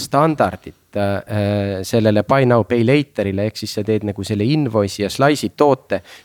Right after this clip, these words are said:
ühetaoliseks ja erinevates riikides sa otsid sinna erinevad finantseerijad taha. Aga kaupmehe jaoks see toode on ühetaoline.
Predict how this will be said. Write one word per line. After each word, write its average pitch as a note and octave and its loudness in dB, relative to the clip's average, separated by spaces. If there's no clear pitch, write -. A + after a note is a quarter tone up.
ühetaoliseks B2 0
ja A2+ -4
erinevates A#2+ 0
riikides C3 -4
sa C3+ 4
otsid - -2
sinna G#2+ -2
erinevad G#2 -2
finantseerijad G2+ 0
taha. G2+ 0
Aga G2 -12
kaupmehe A#2 -2
jaoks - -16
see - -10
toode C#3 4
on G#2 -2
ühetaoline. G2+ -2